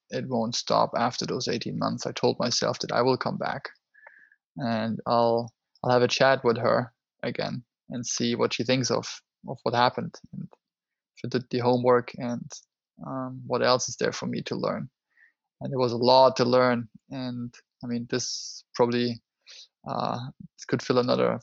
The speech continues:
full episode talking about the whole feminine and masculine part, or the topic about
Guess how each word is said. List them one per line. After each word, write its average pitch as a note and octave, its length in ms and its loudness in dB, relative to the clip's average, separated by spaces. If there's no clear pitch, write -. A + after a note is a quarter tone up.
full A#2+ 160 0
episode A#2+ 540 0
talking A#2+ 340 0
about A2+ 440 0
the A#2+ 100 -2
whole A#2 380 0
feminine A#2 360 -2
and A#2+ 100 -4
masculine B2 460 -4
part, - 420 -4
or G#2+ 500 0
the B2+ 60 -10
topic - 380 -2
about A2 400 0